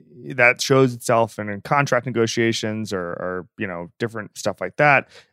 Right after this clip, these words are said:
Obviously, that's what helped him get Peyton Manning. That's what helped him win two Super Bowls as a player. That's what helped him in a couple of different things. But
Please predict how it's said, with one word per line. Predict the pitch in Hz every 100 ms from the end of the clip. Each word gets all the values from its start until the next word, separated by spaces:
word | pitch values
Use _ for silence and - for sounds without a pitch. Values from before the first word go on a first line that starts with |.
| -
Obviously, | 131 151 151 - 131 123
that's | 120 110 -
what | - 127
helped | - 117 -
him | 117
get | 113 107
Peyton | 107 101
Manning. | 101 123 131 113
That's | 107 -
what |
helped | 104 -
him | 104 101
win | 101 98 95 _ _
two | - 110
Super | 107 95
Bowls | 101 98 -
as |
a | 85
player. | - 190 180 139
That's | 127 120
what |
helped | 117 -
him | 107
in | 104
a | 101
couple | 170 151
of | 139
different | 131 123
things. | 120 117 107 - - - -
But | 117 135 135